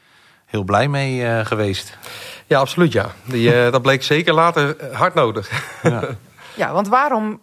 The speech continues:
Speaker 3: eh, was je zo blij dat je dat eten geregeld had?
Speaker 1: Nou ja, d-, in eerste instantie was met Stedin de afspraak dat we alleen, eh, bij die ene woning, eh, de gas en elektra zouden afsluiten. Maar in beide gevallen, eh, hadden ze er heel veel moeite mee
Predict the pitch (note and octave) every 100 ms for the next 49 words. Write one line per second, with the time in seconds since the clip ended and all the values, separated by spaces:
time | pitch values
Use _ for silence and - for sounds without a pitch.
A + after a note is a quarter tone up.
0 | _ - E3+ G3+ G#3+ F#3 F3 C#4+ C4 F3
1 | D#3+ - E3+ F3 E3+ D#3 D#3 D3+ C3+ C#3
2 | - _ _ _ - - _ - A#2 A#2
3 | B2 B2+ B2 A#2+ C3+ D#3+ C#3+ A#2+ C3 B2+
4 | A#2+ A2+ A#2+ A2+ - C#3 C#3 A2 G#2 G2+
5 | - G2+ G#2 G#2+ G#2 G2+ G#2+ A2+ A2 G#2
6 | F#2+ _ G#2+ G2+ F#2+ G2 G#2 A#2+ B2+ G#2+
7 | A#2 C3 G2+ G#2+ G#2+ G#2 G2+ F#2 G2 -
8 | G2 G#2 B2 C3 B2 A2+ G#2+ G2 F#2 F#2+
9 | - - F#2 F2+ F2+ - F#2 F2 E2+ F2+
10 | - - - - - F#2+ F2+ G2+ A#2 G#2
11 | G#2+ G2+ G2 F#2+ G#2 - G#2 F#2+ F#2+ G2+
12 | G2+ G2 F#2+ G#2 C3+ A2+ G#2+ G#2 B2+ C3
13 | G#2 G2 F#2 A2